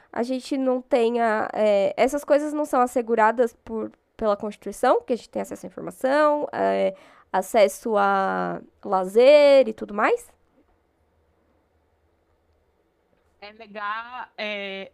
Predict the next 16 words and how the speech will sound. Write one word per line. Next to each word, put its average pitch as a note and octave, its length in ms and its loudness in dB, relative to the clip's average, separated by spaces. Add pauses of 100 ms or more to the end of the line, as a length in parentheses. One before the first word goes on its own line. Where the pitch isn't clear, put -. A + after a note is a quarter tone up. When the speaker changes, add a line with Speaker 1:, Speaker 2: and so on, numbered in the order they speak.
Speaker 2:
ao G#3 160 -10
pobre F#3 580 -10
isso, - 240 -20
né? F3+ 300 -12
Querer F3+ 260 -14
que - 80 -20
o G#3 60 -6
Speaker 1:
É. F#3+ 160 0
Speaker 2:
pobre F#3 180 -2
só F#3 180 -14
trabalhe F3 380 -8
pra F#3+ 140 -16
pagar F3+ 240 -10
a - 40 -10
conta. - 380 -20 (460)
Speaker 1:
Tipo, - 480 0